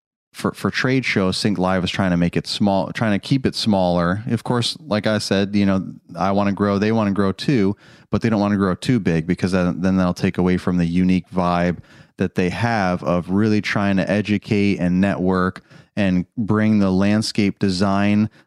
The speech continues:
landscape build, and landscape maintenance divisions all together to be synced. <laughs> Hence the word synced. Syn-, they have, um, the magazine Synced and then, uh, Synced Live as well. Um, so that's, that's kinda the, the,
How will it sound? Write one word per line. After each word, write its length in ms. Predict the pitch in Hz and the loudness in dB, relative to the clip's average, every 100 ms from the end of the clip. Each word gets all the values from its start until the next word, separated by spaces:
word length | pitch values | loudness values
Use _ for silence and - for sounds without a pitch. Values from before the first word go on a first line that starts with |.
| - | -2
landscape 580 | 98 98 - 107 95 87 | 0 0 0 0 0 0
build, 420 | 120 135 135 139 | 0 2 0 0
and 200 | 101 98 | 0 2
landscape 480 | 98 101 - 104 85 | 2 0 0 -2 2
maintenance 600 | 101 110 98 104 101 - | 2 2 2 2 0 0
divisions 640 | 101 92 101 95 95 90 - | -2 0 0 2 0 0 -2
all 260 | 95 95 | 0 0
together 680 | 98 - 87 92 90 98 101 | -2 -4 -2 0 2 0 0
to 160 | - 87 | -2 -2
be 320 | 87 92 90 _ - | 0 0 -2 _ -12
synced. 580 | - - 139 82 - - - | -6 -2 0 -2 -8 -20 -6
<laughs> 300 | - 147 104 - - _ | 0 0 -2 -10 -20 _
Hence 260 | - 95 - | -4 -2 0
the 120 | 107 | 0
word 240 | 92 90 85 | 2 2 0
synced. 380 | - 85 82 | -2 -2 -2
Syn-, 320 | - - 95 78 | -4 -4 -2 0
they 100 | 95 | 2
have, 100 | 87 | 2
um, 200 | 87 90 | 2 2
the 60 | |
magazine 600 | 92 101 101 98 101 98 | 2 0 0 0 2 2
Synced 400 | 95 - 98 98 | 0 0 0 0
and 100 | 95 | 0
then, 180 | 90 85 - _ _ - | 2 0 -6 _ _ -2
uh, 220 | 90 87 | 0 0
Synced 320 | - 104 92 | 0 -2 0
Live 340 | 92 90 92 | 0 0 0
as 120 | 87 95 | -2 -2
well. 400 | 92 92 87 - _ _ - | 0 0 -2 -6 _ _ -4
Um, 460 | 92 87 85 85 | -2 0 -2 -6
so 400 | - - 101 87 - | -8 -2 0 -2 -2
that's, 300 | 110 101 - | -2 -2 -4
that's 260 | 120 117 | -2 -2
kinda 300 | - 131 120 | -2 -2 0
the, 220 | 104 104 - | 0 0 0
the, 260 | 104 101 | 0 0